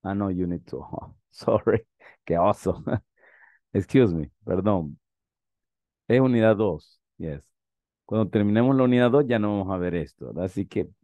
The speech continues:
ahora es cuando podemos hacer las preguntas. Ok, make the question.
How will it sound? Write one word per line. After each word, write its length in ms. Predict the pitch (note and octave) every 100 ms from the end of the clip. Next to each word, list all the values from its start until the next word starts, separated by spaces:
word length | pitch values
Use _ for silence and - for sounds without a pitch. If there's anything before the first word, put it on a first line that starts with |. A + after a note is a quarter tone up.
| _ _ _ _ _
ahora 280 | D2 F2 G2+
es 60 | -
cuando 500 | F#2+ F2+ E2 D2 - _ _ _ _
podemos 300 | F2+ F#2 F#2+
hacer 160 | F2+ F#2
las 120 | E2+
preguntas. 500 | - D2 C#2 C#2 -
Ok, 140 | D2+ D#2+
make 240 | F2+ A2
the 120 | G2
question. 340 | - D2+ -